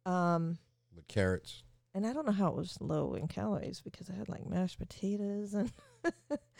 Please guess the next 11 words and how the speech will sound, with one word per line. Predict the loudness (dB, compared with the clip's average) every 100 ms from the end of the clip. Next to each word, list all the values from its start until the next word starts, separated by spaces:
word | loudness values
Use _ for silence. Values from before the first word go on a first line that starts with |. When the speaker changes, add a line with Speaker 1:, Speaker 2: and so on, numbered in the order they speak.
| -2 0 -2 -4
Speaker 1:
mushroom | 2 4 4 8 8 8 6
sauce | 4 6 8 8 6 4
and | 2 2
two, | 2 2 4
some | 4 2
cheese | 4 4 6 6 6
and | 2
some | 4 0
carrots, | 2 2 6 4 4 0
but, | 4 6
um, | 6 4 2